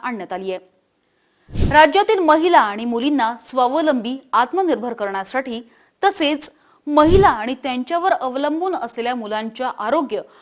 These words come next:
आणि पोषण स्थितीत सुधारणा व्हावी, हा त्यामागचा हेतू. या योजनेअंतर्गत एकवीस ते साठ वयोगटातील पात्र महिलांना शासनातर्फे दर महिन्याला दीड हजार रुपये देण्यात येणार आहे.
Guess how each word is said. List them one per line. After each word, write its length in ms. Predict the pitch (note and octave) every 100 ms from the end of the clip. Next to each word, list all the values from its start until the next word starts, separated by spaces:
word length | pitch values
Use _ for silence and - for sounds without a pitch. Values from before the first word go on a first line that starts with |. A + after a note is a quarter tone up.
| -
आणि 240 | - D4 G4
पोषण 460 | F4+ C#4+ C#4+ A4+
स्थितीत 400 | A4 - D4 D4+
सुधारणा 420 | - A#3 F4+ F#4+ D#4+
व्हावी, 320 | A#3+ G#3+ A3+ - - -
हा 100 | E4+
त्यामागचा 520 | F4 D4+ G#3+ G3 -
हेतू. 300 | A3 G3+ F#3 E3+ _ _ _
या 140 | F4 G4+
योजनेअंतर्गत 920 | F#4+ E4 F4+ F#4 E4+ D#4+ D4 D#4 -
एकवीस 440 | C4+ C#4+ E4 F4
ते 120 | C#4
साठ 340 | C#4 C4+ C#4 E4+
वयोगटातील 640 | B3+ A#3 A#3 A3 A3 B3
पात्र 340 | B3 G#3 G3+ A3+
महिलांना 560 | A3 G#3 C#4 E4+ B3 A3+ _ -
शासनातर्फे 840 | - D4 C#4+ C#4 F4+ F#4 C#4+ C#4 D4+
दर 240 | G#3+ A#3+
महिन्याला 560 | A#3 A3 B3+ D#4+ A#3 C4
दीड 260 | G#3+ E4+ F4+
हजार 260 | C#4 B3 E4+
रुपये 280 | D4+ - D4+
देण्यात 300 | D4 A3 F3+
येणार 200 | F3+ F3+
आहे. 220 | F3+